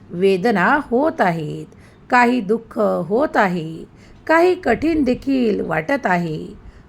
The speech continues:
पण भगवंत कठोर नाही. भगवंत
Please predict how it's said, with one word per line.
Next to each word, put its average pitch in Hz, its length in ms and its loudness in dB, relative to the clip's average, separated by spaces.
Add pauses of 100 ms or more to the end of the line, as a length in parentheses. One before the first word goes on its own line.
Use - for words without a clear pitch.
(140)
पण 214 500 4 (360)
भगवंत 214 600 0 (320)
कठोर 277 480 2
नाही. 170 560 -2 (460)
भगवंत 262 600 2